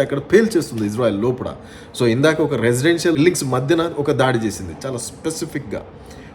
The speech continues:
ఒకటే బిల్డింగ్, అంటే అపార్ట్‌మెంట్ ఉంటే ఎగ్జాక్ట్‌గా ఒక రూమ్ను మాత్రమే ఇజ్రాయెల్ టార్గెట్ చేస్తుంది, మిగతా వాళ్ళకి ఏం కాదు. దాంట్లో ఎవరో ఈ అటామిక్ ఎనర్జీకి సంబంధించినటువంటి సైంటిస్ట్ ఉన్నాడు కాబట్టి అతన్ని కూడా అంటే తీసివేసింది ఇజ్రాయెల్. అంటే చాలా స్పెసిఫిక్‌గా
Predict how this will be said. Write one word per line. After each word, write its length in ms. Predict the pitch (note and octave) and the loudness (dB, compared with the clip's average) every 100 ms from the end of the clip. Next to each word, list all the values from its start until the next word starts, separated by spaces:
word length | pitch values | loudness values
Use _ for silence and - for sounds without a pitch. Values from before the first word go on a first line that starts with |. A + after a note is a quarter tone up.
| - A2+ | -4 0
ఒకటే 220 | G#3+ F#3+ C3+ | 6 6 4
బిల్డింగ్, 300 | G#2+ E2+ D#2 G2 | 0 -4 -8 -4
అంటే 140 | B2 D#3 A#2 G#2 G2 | 2 4 4 0 -6
అపార్ట్‌మెంట్ 460 | G2+ D3+ D#3 D#3+ D#3 | 0 2 2 2 2
ఉంటే 100 | E3 D#3+ | 2 2
ఎగ్జాక్ట్‌గా 420 | D3+ E3 E3 F3 C#3 | 4 4 6 4 4
ఒక 100 | C#3 | 8
రూమ్ను 260 | E3 F#3+ F3+ E3+ | 8 6 4 2
మాత్రమే 280 | E3 E3+ D3 | 0 0 2
ఇజ్రాయెల్ 260 | C#3 C3+ B2 | 2 0 2
టార్గెట్ 260 | B2 A#2 G#2 | 0 0 0
చేస్తుంది, 240 | F#2+ F#2+ G2+ | -4 -6 -4
మిగతా 180 | D3 D#3+ | 0 2
వాళ్ళకి 220 | D3+ C#3+ C#3 | 2 0 -2
ఏం 40 | G2 | -4
కాదు. 140 | - - - - - - | -6 -14 -20 -20 -10 0
దాంట్లో 260 | C#3+ D#3+ E3 D3+ | 2 4 4 6
ఎవరో 180 | D3+ C#3 - - - G#2+ | 6 4 0 -16 -8 -2
ఈ 40 | A2+ | 0
అటామిక్ 340 | C#3+ D#3 D3 C#3+ | 2 2 2 2
ఎనర్జీకి 340 | D3 C#3 C#3 C#3+ | 2 0 -2 -2
సంబంధించినటువంటి 720 | C3+ B2+ C3 B2+ B2+ B2 B2+ | -2 -2 -2 -4 -4 -6 -6
సైంటిస్ట్ 460 | B2 A#2 A#2 A2+ - F#2+ | -4 -4 -6 -10 -10 -12
ఉన్నాడు 220 | D2+ - - - - - | -12 -14 -16 -20 -20 -2
కాబట్టి 240 | D#3 E3 E3 | 4 4 4
అతన్ని 220 | E3 D#3+ D#3 | 2 0 2
కూడా 140 | D3+ A#2+ A#2 | 2 2 0
అంటే 140 | A#2+ A2+ G2+ - | 0 0 -2 0
తీసివేసింది 520 | D#3 C#3+ G#2+ - F2 D#2 | 0 2 -2 -4 -10 -6
ఇజ్రాయెల్. 320 | G#2+ G#2+ E2 - - | -4 -2 -4 -6 -6
అంటే 140 | G#3 D3+ - | -4 -6 -8
చాలా 240 | C#3 F#3 F3 | -8 -6 -6
స్పెసిఫిక్‌గా 760 | - A#2 A#2+ D#3 E3 D#3 C#3+ | -8 -8 -4 -4 -4 -4 0